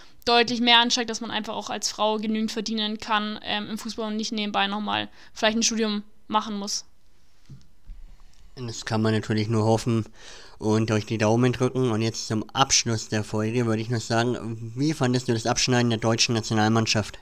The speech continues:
Speaker 2: der Frauen natürlich, die genau dasselbe wie die Männer gemacht haben, gegen Südkorea
Speaker 1: Mhm.
Speaker 2: ausgeschieden sind?
Speaker 1: Ja, leider sehr enttäuschend, muss ich sagen. Ich glaub, äh, es haben sich alle mehr erwartet. Es haben sich eigentlich alle erwartet, dass die Frauen,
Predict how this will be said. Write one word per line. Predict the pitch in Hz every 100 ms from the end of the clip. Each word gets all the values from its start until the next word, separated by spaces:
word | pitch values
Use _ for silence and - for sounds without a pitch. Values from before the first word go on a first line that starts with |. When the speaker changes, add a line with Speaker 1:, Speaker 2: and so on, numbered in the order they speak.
| -
Speaker 2:
der | 113
Frauen | 107 117 110 113
natürlich, | 107 107 101 - - - -
die | 127 123
genau | 127 135
dasselbe | 143 135 135 139 143 131
wie |
die | 127 123
Männer | 127 139
gemacht | 135 135 131
haben, | 123
gegen | 123 123
Südkorea | - 127 131 120 120 123
Speaker 1:
Mhm. | 113
Speaker 2:
ausgeschieden | 127 123 123 - 110 107
sind? | - 101 - - - - - - - -
Speaker 1:
Ja, | 247 233 233 240
leider | 226 240 233 233
sehr | 233
enttäuschend, | 226 226 240 233 254
muss | 247
ich | 240
sagen. | 226 240 240 240
Ich | 214
glaub, | - 220 214 -
äh, | 214 214
es | 220
haben | 240 233
sich | 233
alle | - 233
mehr | 233 247
erwartet. | 247 254 262 254 247
Es | -
haben | 240 226
sich | 226 233
eigentlich | 220 -
alle | 233
erwartet, | 214 214 214
dass | 220 214
die | 214
Frauen, | - 214 214